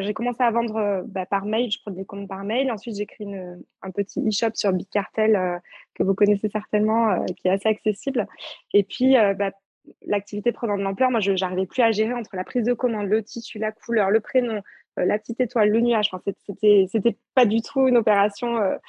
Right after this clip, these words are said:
optimisée, euh, ni très rentable si on compte, <laughs> si on raisonne en taux horaire, mais on, on sait quand, quand on est entrepreneur, c'est pas trop le cas. Euh, du coup, j'ai développé un site un peu plus poussé où il y avait un catalogue de tissus. Donc, à,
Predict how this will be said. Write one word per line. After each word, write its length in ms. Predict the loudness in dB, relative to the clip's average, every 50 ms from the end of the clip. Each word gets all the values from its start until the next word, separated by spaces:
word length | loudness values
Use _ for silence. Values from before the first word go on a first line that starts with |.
| -20 -20 -20 -12 _
optimisée, 800 | -2 -2 -2 -2 -2 -4 -2 0 0 2 4 6 8 8 8 6
euh, 460 | 6 2 -2 -4 -4 -6 -6 -6 -6
ni 180 | -6 -6 -6 -6
très 160 | 0 0 2
rentable 340 | 2 2 2 2 0 -2 -2
si 100 | -4 -6
on 60 | -6
compte, 220 | -4 -4 -6 -4 0 2 2
<laughs> 220 | 2 2 -2 -6 -6
si 100 | -4 -2
on 60 | 0
raisonne 280 | 0 0 0 0 -2
en 80 | -2 -4
taux 140 | -2 -2 -2
horaire, 240 | -2 0 -2 -4 -4
mais 80 | -4 -8 -8 -8 -8 -10 -10 -14 _ _ -8
on, 60 | -6
on 180 | -6 -4 -4 -4
sait 180 | -2 -2 -4 -4
quand, 240 | -4 -6 -6 -6 -6 -6
quand 140 | -8 -10 -8 -6
on 80 | -6 -4
est 40 | -4
entrepreneur, 480 | -4 -2 -4 -4 -4 -4 -6 -6 -6 -6 -8
c'est 80 | -10 -8
pas 100 | -8 -8
trop 160 | _ -4 -4
le 80 | -2
cas. 160 | 0 -2 -4 -4 -6 -14 -14 -12 -12 -12 -14 -14 -16 -8 -2 0
Euh, 400 | 2 4 4 2 2 2 2 2
du 140 | 0 0
coup, 100 | 0 0
j'ai 140 | 2 2 4
développé 320 | 4 4 4 4 2 2 0
un 100 | -2 -2
site 160 | -6 -4 -4
un 80 | -2
peu 120 | -2 -2 -4
plus 120 | -6 -8
poussé 480 | -8 -8 -6 -4 0 2 2 4 4 2
où 140 | 2 0 2
il 60 | 0
y 20 |
avait 140 | 0 0 0
un 120 | -2 -2
catalogue 400 | 0 -2 -2 -2 0 -2 0 0
de 80 | -2 -4
tissus. 240 | -6 -8 -8 -6 -6
Donc, 160 | -4 -2 -2
à, 140 | -2 -2